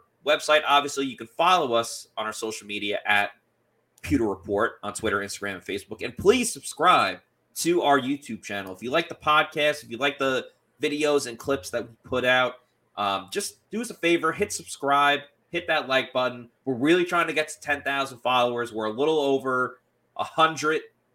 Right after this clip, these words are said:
away from ten thousand subscribers. Would mean a lot to us if we can get to that by the end of the season, which hopefully the Bucs still have, like, another month of football to go. That would be,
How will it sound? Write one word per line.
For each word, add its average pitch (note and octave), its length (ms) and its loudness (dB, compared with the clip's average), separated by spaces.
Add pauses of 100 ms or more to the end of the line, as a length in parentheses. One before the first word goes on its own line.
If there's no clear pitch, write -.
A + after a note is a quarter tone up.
away B2+ 560 2
from A#2 600 0
ten B2+ 320 -4
thousand A2 380 -2
subscribers. G#2 800 -2 (240)
Would A2+ 120 -4
mean C#3+ 220 -4
a B2 80 2
lot B2 380 0
to A#2+ 160 -4
us B2 180 0
if G2 80 -20
we A#2 100 -6
can A2 120 -14
get A2+ 180 -4
to A2+ 140 -6
that G#2 320 -2 (260)
by A#2 220 10
the A2+ 180 -2
end A2 140 -2
of F#2+ 80 -6
the G2+ 60 -6
season, G#2+ 460 -4
which - 320 -2 (460)
hopefully D#3+ 600 4
the C3+ 80 -2
Bucs E3+ 200 4
still D#3 200 0
have, D#3 180 6
like, D3+ 140 0
another C#3 280 0
month C#3 220 -2
of B2+ 100 -4
football C3 540 4
to A2+ 140 -4
go. G#2 420 4
That A2+ 240 4
would A#2 140 -8
be, G2+ 380 -8